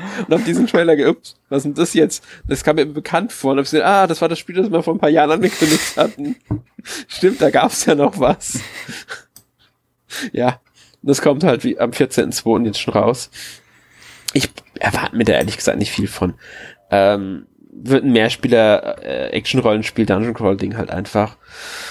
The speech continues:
Und fertig. Also, vielleicht wird's ein Überraschungshit sogar, wer weiß. Stecken wir ja nicht drin. Also, ja.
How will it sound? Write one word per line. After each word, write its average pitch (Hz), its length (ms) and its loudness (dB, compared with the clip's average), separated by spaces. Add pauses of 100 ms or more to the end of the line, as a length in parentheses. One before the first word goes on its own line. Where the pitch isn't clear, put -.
(640)
Und 127 180 0
fertig. 113 480 0
Also, 87 220 -6
vielleicht 120 280 2
wird's 185 200 2
ein - 20 4
Überraschungshit 156 560 0
sogar, 101 300 -4
wer 110 100 2
weiß. 160 380 2 (1200)
Stecken 156 280 -2
wir 143 80 6
ja 131 40 2
nicht 131 220 -4
drin. 147 200 0 (1500)
Also, 113 420 0
ja. 98 160 -8